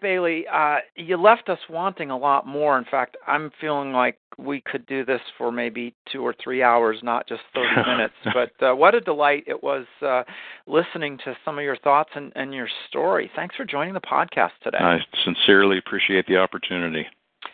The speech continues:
Speaker 1: All right. Well, folks, if you're interested in more, in learning more about Vistage,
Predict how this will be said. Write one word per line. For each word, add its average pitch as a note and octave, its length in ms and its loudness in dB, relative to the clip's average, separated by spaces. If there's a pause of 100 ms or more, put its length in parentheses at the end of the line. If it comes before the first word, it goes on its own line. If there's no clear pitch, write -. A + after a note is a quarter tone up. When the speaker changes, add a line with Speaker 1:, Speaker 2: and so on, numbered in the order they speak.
(220)
Speaker 1:
All C3 260 6
right. B2+ 280 2
Well, D3 340 4
folks, G3+ 240 0
if F3+ 140 -8
you're G3+ 180 -4
interested G3+ 540 -6
in D3+ 140 -4
more, D3+ 400 -4
in D3 320 0
learning E3 360 2
more D3+ 380 4
about C3+ 460 2
Vistage, A2 480 -8